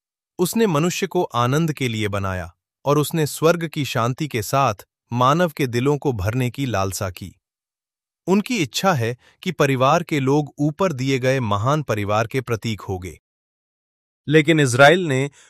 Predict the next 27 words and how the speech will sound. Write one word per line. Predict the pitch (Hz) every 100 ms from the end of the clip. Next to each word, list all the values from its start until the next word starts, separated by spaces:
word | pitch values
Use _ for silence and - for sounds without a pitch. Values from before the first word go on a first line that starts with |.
| -
परमेश्वर | 160 160 180 - 214 196
के | 202
उद्देश्य | 151 117 147 - 156
को | 170
पूरा | 165 - 202 165
नहीं | 110 107
किया। | 98 104 90 87 _ _ _ _ _ _ _ -
प्रभु | 127 131
ने | 143 127
घोषणा | 104 123 - 165
की, | 143 101 92 - _ _ _ _ _ _ -
"मैंने | 131 160 208
तुम्हें | 202 175 185
विशेष | 147 135 165 170 -
अंगूर | 143 131 127 170 165
की | 165
बेल | 123 127 160
की | 156
तरह | 120 107 104
रोपा। | 104 92 95 85 _ _ _ _ _ _ _
तुम | 190 180
सभी | - 165 175 190 - -
अच्छे | 190 - - 185
बीज | 151 185 185
के | -
समान | 127 113 104 101
थे। | 98